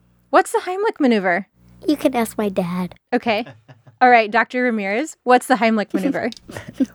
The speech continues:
Speaker 4: What is the Heimlich maneuver, Andrew? I had you explain it to me, remember?
Speaker 2: Okay, so you grab them by the belly button, and then you pull back, and you're behind them, and they should spit it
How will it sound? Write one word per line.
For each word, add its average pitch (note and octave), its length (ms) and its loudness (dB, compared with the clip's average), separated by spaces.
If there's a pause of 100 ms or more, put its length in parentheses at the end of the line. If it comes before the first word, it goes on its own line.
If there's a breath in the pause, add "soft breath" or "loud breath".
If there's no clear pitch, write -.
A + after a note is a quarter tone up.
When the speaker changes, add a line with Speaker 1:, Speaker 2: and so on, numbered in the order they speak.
(120)
Speaker 4:
What E3+ 140 2
is C#3+ 100 -2
the G2+ 80 0
Heimlich G2+ 300 -4
maneuver, G#2+ 320 -2
Andrew? A2+ 280 -2
I A2 60 -2
had A#2 220 -6
you A2 100 -4
explain A2+ 380 -4
it - 120 -8
to - 120 -6
me, F#2+ 80 -2
remember? G2+ 560 0
Speaker 2:
Okay, C4 200 -2 (420 loud breath)
so A#3+ 380 -2 (280)
you C4 160 -4
grab B3 240 2
them C4 180 0
by C4 160 2
the B3+ 140 -2
belly A3+ 340 -2
button, D4 460 0 (280)
and A#3+ 340 0
then A#3 440 -2 (120)
you B3 200 -8 (560)
pull D4 540 -2
back, A#3 760 2 (160)
and B3 180 -2
you're B3 200 0
behind A#3 520 -2
them, C#4 240 -2 (880 soft breath)
and A#3 260 -2
they B3 100 4
should - 320 -6
spit - 380 -4
it B3 140 -4